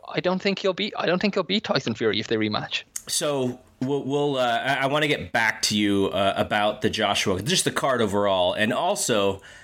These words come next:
Speaker 2: I'm kind of interested how, how you are going to watch it. But before we get there, where does Fury fit in this entire thing? Because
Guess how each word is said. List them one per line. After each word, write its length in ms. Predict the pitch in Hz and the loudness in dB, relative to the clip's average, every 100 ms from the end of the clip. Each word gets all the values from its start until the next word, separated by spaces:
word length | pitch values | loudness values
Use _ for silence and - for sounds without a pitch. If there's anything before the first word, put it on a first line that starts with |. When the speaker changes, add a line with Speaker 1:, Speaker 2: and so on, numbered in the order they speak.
| - | -8
Speaker 2:
I'm 80 | 113 | -4
kind 160 | 226 | -2
of 80 | 143 | -2
interested 340 | 135 - 110 | -2 -2 -2
how, 300 | 95 107 104 - | -2 0 0 -2
how 520 | 110 98 92 85 65 | -2 0 0 -2 -6
you 420 | 92 101 101 95 | -4 -2 0 0
are 140 | - 90 | -2 -4
going 320 | 90 113 98 | 0 0 0
to 100 | 104 | -2
watch 280 | 101 104 - | 0 2 0
it. 80 | 82 | 0
But 260 | 107 98 | 2 0
before 280 | 120 120 185 | -2 0 2
we 80 | 175 | 2
get 220 | 131 127 | 2 0
there, 260 | 107 92 87 - - - - - | 2 2 0 -8 -18 -18 -20 -12
where 400 | 107 107 131 160 | -6 0 2 2
does 360 | 170 147 - - | 2 2 0 -2
Fury 800 | - - 127 131 123 113 107 104 - - - | -10 -4 2 4 4 4 4 0 -6 -20 -20
fit 640 | - - - - 120 104 | -10 -8 -6 -2 0 0
in 100 | 98 | -2
this 140 | 104 - | -2 -2
entire 380 | 98 107 104 101 | -2 0 0 0
thing? 260 | 98 92 | 0 -2
Because 640 | 87 95 107 95 90 87 | -4 -4 0 0 0 -2